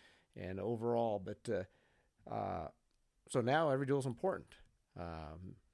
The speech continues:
you know, making weight, somebody making weight, that could, that could affect whether you go to the state duel tournament or not. Uh, I mean, just that, just one little thing like that. Um, you know, and, and getting,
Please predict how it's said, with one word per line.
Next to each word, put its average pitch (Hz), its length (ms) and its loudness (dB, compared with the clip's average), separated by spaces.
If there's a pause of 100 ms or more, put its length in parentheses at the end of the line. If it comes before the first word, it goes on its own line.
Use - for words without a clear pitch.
(100)
you 95 80 -8
know, 90 60 -6
making 104 300 -2
weight, 131 280 2
somebody 113 220 -2
making 131 300 0
weight, 120 260 0 (300)
that 117 240 0
could, 117 240 0 (880)
that 135 180 2
could 139 160 2
affect - 500 0 (160)
whether 123 180 4
you 131 80 2
go 131 60 4
to 127 60 6
the 117 80 2
state 120 200 -2
duel 123 160 2
tournament 110 380 -2
or 107 60 0
not. 120 240 -2 (440)
Uh, 87 180 -6
I - 20 -8
mean, 90 200 -4
just 107 240 -4
that, 113 220 -2
just 117 160 -6
one 123 220 -2
little 123 140 -2
thing 127 200 -2
like 107 200 -4
that. 117 360 -2 (580)
Um, 87 440 -4 (920)
you 117 140 0
know, 104 140 -2
and, 101 140 -4
and 113 160 -4
getting, 117 320 -2